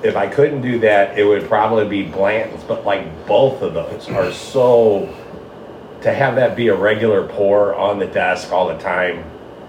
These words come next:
you know, I would probably,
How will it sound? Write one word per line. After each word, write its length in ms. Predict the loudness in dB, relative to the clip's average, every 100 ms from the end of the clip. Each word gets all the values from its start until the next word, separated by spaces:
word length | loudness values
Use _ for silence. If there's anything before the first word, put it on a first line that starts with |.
| -18 -18 -18 -18 -18 -18 -18 -18 -6
you 160 | -4 -2
know, 180 | -2 -2
I 160 | 2
would 140 | 2 2
probably, 680 | 2 4 4 6 4 4